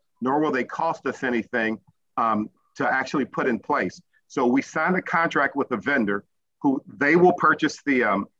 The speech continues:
the, uh, benches and shelters, and they will install them. They will advertise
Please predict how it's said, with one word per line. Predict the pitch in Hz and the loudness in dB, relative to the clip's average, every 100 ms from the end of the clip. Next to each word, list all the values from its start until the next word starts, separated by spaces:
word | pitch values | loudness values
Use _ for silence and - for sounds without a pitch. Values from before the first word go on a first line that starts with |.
| _ | _
the, | 110 113 | -4 -2
uh, | 101 95 | -2 -2
benches | 104 139 160 131 | -4 -4 -2 -4
and | 139 | -2
shelters, | 139 120 117 113 _ - _ | 0 -2 0 -6 _ -20 _
and | 120 113 | 0 2
they | 147 | 4
will | 156 143 | 4 2
install | 123 - 160 156 127 | -2 -4 0 0 0
them. | 104 104 _ _ | 0 -2 _ _
They | 117 127 | -2 0
will | 113 - | 0 -2
advertise | 147 170 170 160 120 117 | -2 -2 -2 -2 -2 -2